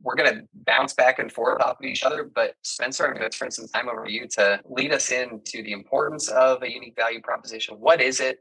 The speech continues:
and how can I use it in my practice to help me attract and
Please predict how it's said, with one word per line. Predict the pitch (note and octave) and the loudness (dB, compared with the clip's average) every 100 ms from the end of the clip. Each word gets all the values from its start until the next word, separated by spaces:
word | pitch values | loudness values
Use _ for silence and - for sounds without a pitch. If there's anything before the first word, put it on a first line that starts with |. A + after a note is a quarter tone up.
| - | -8
and | G#2 G2+ G2+ G2+ - _ _ | -4 -2 -4 -10 -20 _ _
how | - - D3 | -8 2 2
can | D3+ D3 | 2 0
I | B2+ | -2
use | A#2 A2+ A2+ | -2 -8 -6
it | A2 | -6
in | G#2 | -2
my | G#2 | -2
practice | - G2+ F#2+ - G2 - - _ - | 4 4 4 -2 -8 -6 -10 _ -8
to | G#2+ G2+ - | -8 -10 -4
help | G2+ - | -4 -2
me | G2 | -6
attract | - - A2 A2 - - | -2 4 4 2 -4 -12
and | G2+ F#2+ F#2+ F#2+ F#2+ | -8 -4 -4 -6 -16